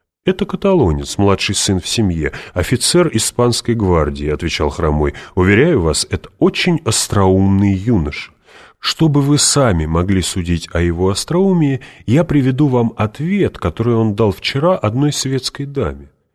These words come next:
Вы поймёте остроту, если я скажу, что у него есть старший брат по имени Дон Андре де Прадо, который был несколько лет тому назад офицером в одном с ним полку». Некий богатый арендатор королевских поместий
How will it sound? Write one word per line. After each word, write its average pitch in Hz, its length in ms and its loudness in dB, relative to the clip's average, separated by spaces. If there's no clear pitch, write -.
Вы 143 260 0
поймёте 139 600 2
остроту, 139 560 -2
если 113 340 0
я 117 140 0
скажу, 131 320 -2
что - 180 -8
у 117 60 2
него 147 240 0
есть 139 240 0
старший 147 500 -2
брат 123 500 0
по 98 100 4
имени 92 440 2
Дон 104 340 2
Андре 101 400 2
де 113 140 2
Прадо, 73 640 -2
который 82 340 0
был 76 180 0
несколько 80 520 -2
лет 73 240 -4
тому 73 240 -2
назад 80 480 -2
офицером 95 800 -4
в 82 120 -4
одном 78 400 -2
с - 140 -14
ним 90 200 -8
полку». - 580 -8
Некий 185 440 4
богатый 117 460 4
арендатор 90 600 0
королевских 78 600 -2
поместий 202 580 0